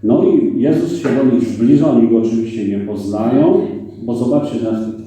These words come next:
takie fajne zdanie. Oczy ich były jakby przesłonięte,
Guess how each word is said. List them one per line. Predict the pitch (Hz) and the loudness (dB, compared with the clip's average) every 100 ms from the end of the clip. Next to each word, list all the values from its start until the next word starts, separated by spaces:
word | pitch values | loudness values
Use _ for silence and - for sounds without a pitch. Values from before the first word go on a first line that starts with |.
| - | -16
takie | - - | -14 -10
fajne | - - - | -2 4 4
zdanie. | - - - - - - - | 4 0 -4 -4 -8 -12 -6
Oczy | 139 165 - 160 | -2 -2 -2 -2
ich | - 107 113 | -2 -2 0
były | 135 | 2
jakby | 117 107 107 | 2 0 -4
przesłonięte, | 107 110 107 107 101 110 104 98 | -6 -8 -8 -8 -4 -2 -2 -2